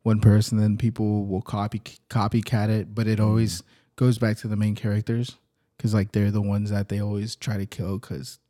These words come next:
Speaker 1: they were the original ones or whatever. <clears throat> But without going too deep, pretty much in this newest video, like, there were these two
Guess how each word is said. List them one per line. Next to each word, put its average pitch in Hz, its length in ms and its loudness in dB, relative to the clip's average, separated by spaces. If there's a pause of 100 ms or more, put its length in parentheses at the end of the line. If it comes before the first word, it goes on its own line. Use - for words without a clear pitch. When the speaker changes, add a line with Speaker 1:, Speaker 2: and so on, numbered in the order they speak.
Speaker 1:
they - 100 -6
were 101 160 -2
the 101 140 0
original 104 340 -2
ones 117 220 2
or 113 60 0
whatever. 117 340 -2 (840)
<clears throat> 208 300 4
But 156 140 4
without 160 240 4
going 175 220 6
too 165 120 4
deep, 139 220 6
pretty 165 180 10
much 127 420 4
in 117 160 2
this 113 280 2
newest 131 340 4
video, 120 340 6
like, 113 260 2 (400)
there 117 120 4
were 113 140 6
these 107 260 2
two 110 540 4